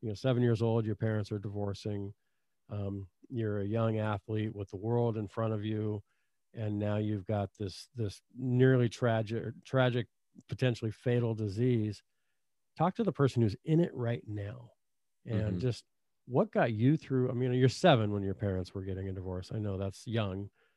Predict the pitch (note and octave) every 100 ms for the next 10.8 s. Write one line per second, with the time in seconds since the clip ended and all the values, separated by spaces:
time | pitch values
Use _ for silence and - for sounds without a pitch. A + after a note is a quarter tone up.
0 | _ _ - A2 G#2 F#2+ D#2+ _ A#2+ -
1 | D#3 G#2+ A2+ C#3 C3 _ _ _ _ _
2 | _ C3+ C3 C3 B2+ E3+ B2+ C3 C#3 B2
3 | - B2+ B2 A#2 A2 A2+ C#3 A#2+ B2 B2
4 | - A#2+ A2+ A2 G#2 A2 A2+ D3 D#3+ C3
5 | _ _ _ - - G2 - C3+ F3 G#3
6 | A3 D#3+ C#3 C3 C3 B2+ A2+ A2+ C3+ D#3+
7 | B2 B2 A#2+ A2+ G#2+ F#3 E3 - - C#3
8 | B2+ - - A#2+ A2 G#2 - G2 G2 -
9 | - _ A2 A2 A#2+ A#2+ A2 G#2+ - A2
10 | C#2+ G2+ - G#2 G2 - G#2+ -